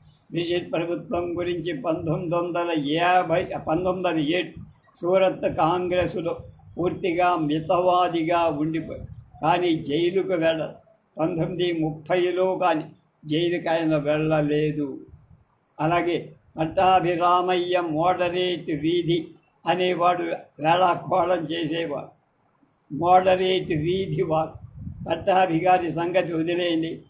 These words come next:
కృష్ణరావు గారి వ్యక్తిత్వం, ఒక్క విషయం జాగ్రత్తగా గుర్తుంచుకోవాలండి.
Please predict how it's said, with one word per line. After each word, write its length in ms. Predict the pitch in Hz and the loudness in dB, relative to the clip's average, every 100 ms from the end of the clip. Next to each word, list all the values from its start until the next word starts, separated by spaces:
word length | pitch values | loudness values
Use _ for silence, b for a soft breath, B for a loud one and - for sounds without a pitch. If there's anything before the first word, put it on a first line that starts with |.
| _ _ - | _ _ -10
కృష్ణరావు 560 | 151 - 196 190 180 | -10 -2 4 4 4
గారి 220 | 180 175 165 | 2 2 0
వ్యక్తిత్వం, 720 | 147 165 156 190 156 170 156 - - _ - | -2 -4 -4 -4 -4 -6 -8 -10 -20 _ -6
ఒక్క 260 | 165 - - | -6 -4 -4
విషయం 600 | 160 160 160 185 190 180 | -2 0 2 2 0 0
జాగ్రత్తగా 1000 | 147 175 165 147 190 190 156 214 175 185 | 2 2 0 -4 0 0 0 0 2 4
గుర్తుంచుకోవాలండి. 1400 | 165 160 151 190 175 165 151 170 165 170 165 160 156 160 | 2 -2 -4 -4 -4 -6 -2 0 0 0 0 0 -2 -4